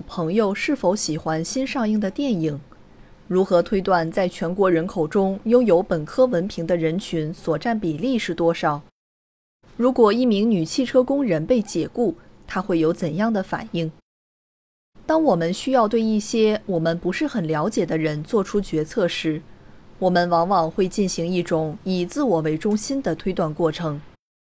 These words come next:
这种过程被某些学者称之为投射。正如两千零五年诺贝尔经济学奖得主 Thomas Schelling 所说，“如果你足够机智冷静，那么你可以坐在摇椅上，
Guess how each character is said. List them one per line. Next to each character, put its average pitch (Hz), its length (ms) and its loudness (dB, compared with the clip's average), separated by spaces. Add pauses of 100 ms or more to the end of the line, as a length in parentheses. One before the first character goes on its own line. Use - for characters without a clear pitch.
(440)
这 330 160 2
种 196 160 4
过 202 220 4
程 165 420 -4
被 196 200 2
某 160 200 -2
些 220 220 2
学 170 240 0
者 165 260 2
称 226 280 -2
之 247 160 0
为 165 360 -2
投 156 300 0
射。 - 320 -2 (880)
正 226 180 6
如 180 200 4
两 170 200 0
千 220 240 2
零 185 160 2
五 190 140 2
年 156 380 -2
诺 285 120 4
贝 220 160 4
尔 165 160 4
经 262 240 0
济 254 160 0
学 175 220 2
奖 156 240 -2
得 156 180 2
主 165 300 2 (160)
Thomas 233 560 2
Schelling 240 340 2
所 156 200 -2
说 160 320 2 (720)
，“如 196 100 0
果 185 220 4
你 170 160 0
足 160 180 -4
够 214 180 4
机 240 240 0
智 240 160 4
冷 160 220 -2
静， 185 260 0 (380)
那 294 100 2
么 262 180 6
你 170 140 0
可 - 160 -2
以 247 140 4
坐 233 180 2
在 190 140 0
摇 160 260 0
椅 214 160 0
上， 156 300 -4